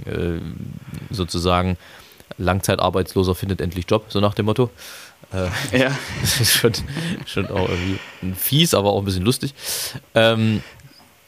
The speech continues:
Speaker 1: ja, ich mein, für den ist das natürlich auch eine bittere Geschichte, ne? Der, dessen Mutter stirbt und der muss dann sofort König sein. Ähm, hat dann auch eine sehr rührende Rede gehalten, wie ich finde.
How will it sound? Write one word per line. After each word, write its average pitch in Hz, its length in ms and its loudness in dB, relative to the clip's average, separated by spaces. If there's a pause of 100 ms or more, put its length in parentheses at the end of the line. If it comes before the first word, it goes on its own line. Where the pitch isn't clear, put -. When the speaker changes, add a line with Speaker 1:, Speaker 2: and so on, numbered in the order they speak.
(640)
Speaker 1:
ja, 90 320 4
ich 98 200 -2
mein, 101 280 2 (140)
für 95 160 -2
den 101 160 2
ist 110 100 -2
das 107 80 0
natürlich 104 240 2
auch 104 60 6
eine 117 100 2
bittere 95 360 0
Geschichte, 92 440 -2
ne? 92 180 2
Der, 95 280 0
dessen 92 320 -4
Mutter 101 240 2
stirbt 113 320 2
und 98 80 0
der 98 80 2
muss 101 140 -2
dann 98 120 2
sofort 98 300 -2
König 110 280 4
sein. 117 300 4 (1000)
Ähm, 92 520 2 (920)
hat 98 200 0
dann 98 100 0
auch 95 120 2
eine 98 120 4
sehr 92 240 4
rührende 113 400 6
Rede 113 220 6
gehalten, 113 340 4
wie 107 60 0
ich 110 100 -2
finde. 120 260 0